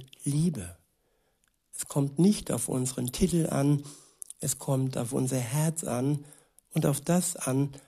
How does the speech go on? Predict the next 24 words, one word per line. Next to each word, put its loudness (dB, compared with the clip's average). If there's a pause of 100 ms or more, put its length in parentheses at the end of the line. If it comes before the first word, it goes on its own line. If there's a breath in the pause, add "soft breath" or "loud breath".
(120)
was -2
wir -2
bereit -2
sind -2 (220)
zu -8
tun. -2 (1900 loud breath)
Weiter 2
heißt 0
es, -2 (380 soft breath)
Maria 2
und -4
Martha, -6 (920)
der -4
nächste -4
Abschnitt. -6 (560 loud breath)
Ab -4
Vers -2
achtunddreißig -2
steht, -2 (400 loud breath)
während 2
sie 0
so 0 (120)
unterwegs 0
waren, -4